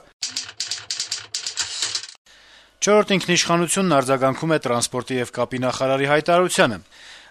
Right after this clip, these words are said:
Ըստ Հայաստանի տրանսպորտի և կապի նախարարության, հյուսիս-հարավ ավտոմայրուղու շինարարությունը դեռ չի սկսվել, որովհետև Հայաստանում ոչ մի շինարարական ընկերություն ի վիճակի չէ նմանատիպ ավտոճանապարհ կառուցել։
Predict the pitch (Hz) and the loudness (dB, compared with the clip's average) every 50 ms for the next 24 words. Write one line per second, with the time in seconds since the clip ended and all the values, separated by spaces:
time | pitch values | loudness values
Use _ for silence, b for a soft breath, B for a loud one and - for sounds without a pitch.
0 | B 208 214 - - - - - - 139 143 156 156 147 - 165 156 160 151 - | B 4 4 4 2 -2 -10 -12 0 4 4 4 4 4 2 2 2 2 2 2
1 | 143 143 139 - - 143 139 - 147 139 131 - - 135 131 - 147 143 135 135 | 0 0 0 2 0 -2 -2 0 0 0 0 0 0 -2 -2 -2 -2 -2 -2 -2
2 | 127 - 147 147 156 160 151 - 202 208 196 - - 139 147 175 175 - 202 180 | 0 2 2 2 2 2 2 4 4 4 4 2 -8 -6 -2 0 2 2 2 4
3 | - 190 185 190 190 - 180 160 - - - 160 160 160 160 156 160 160 165 147 | 4 6 6 6 6 4 2 0 0 0 -2 0 2 2 2 2 2 0 0 -2
4 | - 147 135 135 135 135 139 - - 190 196 185 143 143 143 - - 196 196 - | -2 -2 0 2 2 2 2 0 -2 -2 -2 2 2 2 2 2 2 0 0 0
5 | - - - 135 113 104 - _ _ B B B B B B - 135 143 147 160 | 0 0 0 0 -2 -4 -6 _ _ B B B B B B -6 -4 0 0 0
6 | 156 180 185 156 143 135 135 135 127 - 165 175 180 170 139 127 123 - - 127 | 2 2 0 2 2 2 2 2 0 0 0 0 0 0 0 0 0 -2 -2 -2
7 | 117 - - 123 123 127 127 127 127 - 143 139 143 143 - 151 156 165 160 - | -2 -2 -2 0 0 0 2 0 0 -2 -2 -2 -2 -2 -2 -2 -2 0 0 0
8 | 202 180 139 123 131 123 - 147 139 - 170 - - 220 196 147 120 120 120 123 | 0 0 0 -2 -2 0 0 0 0 0 0 2 4 4 4 4 0 0 2 0
9 | 123 120 151 156 - - - 127 117 - - 127 123 - 139 135 143 143 - - | 0 0 0 -6 -6 -6 -4 -4 -4 -4 -4 -8 -6 -4 -2 0 0 0 4 4
10 | 190 185 - 190 151 127 123 - - 104 95 | 2 4 6 4 4 4 2 -4 -6 -8 -10